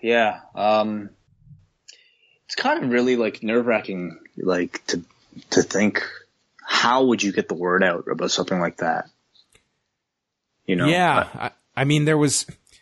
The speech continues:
Speaker 2: there was that incident over the summer with the Foo Fighters concert, and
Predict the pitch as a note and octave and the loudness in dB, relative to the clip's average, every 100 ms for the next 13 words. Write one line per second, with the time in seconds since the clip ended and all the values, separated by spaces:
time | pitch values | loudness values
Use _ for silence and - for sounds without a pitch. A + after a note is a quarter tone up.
0 | _ _ D3+ D3+ E3 - A3+ - C4+ F3 | _ _ 0 2 2 2 0 2 4 4
1 | D3 C3+ B2+ A#2 G#2 - _ _ - - | 4 2 2 2 -2 -10 _ _ -6 -2
2 | E3 C#3+ A2 G2 - _ B2 - - D3 | 0 0 0 -2 -6 _ -8 -8 -2 0
3 | D#3+ A#2+ F#2+ F2+ - G2 F2+ - E2+ D#2 | 2 0 -2 -4 -4 -2 -2 -4 -8 -10
4 | _ _ _ A2+ G#2+ G#2+ G#2 | _ _ _ -2 0 0 -2